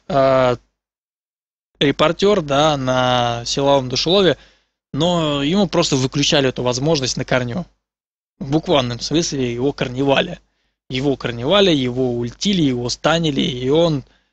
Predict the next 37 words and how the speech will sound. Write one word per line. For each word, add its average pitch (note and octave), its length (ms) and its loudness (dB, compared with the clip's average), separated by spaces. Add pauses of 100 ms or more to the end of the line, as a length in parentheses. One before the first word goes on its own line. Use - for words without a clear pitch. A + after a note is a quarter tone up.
(220)
в C3 160 -2
б-, D3+ 280 -2
<laughs> E3+ 40 -10
он G3 180 0
просто, F3+ 420 2
вы D#3 140 2
видели, E3 280 2
последние D#3+ 420 0
три D3+ 140 -2
замеса D3 380 0
он B2+ 80 -10
даже C#3 240 -2
не B2+ 120 -6
мог D#3+ 200 0
подойти B2+ 440 -6
к - 100 -8
врагам. C3 440 -4 (640)
А B2 180 -4
сила D#3+ 460 0
силового C#3 500 2
душелова, C3 600 0
вы A#2+ 120 -8
же A#2+ 120 -6
знаете, C3 420 -2
в A#2+ 60 -18
весле. B2+ 540 -4 (800)
А B2 220 -4
весло, C3+ 480 -2
оно B2 380 -4 (600)
работает C3 720 -2
в B2+ 140 -16
ближнем B2 340 -6
радиусе. B2 460 -4 (840)
Вот C#3 240 2
такая F#3+ 280 2
вот B2 140 -2
игра. E3+ 400 4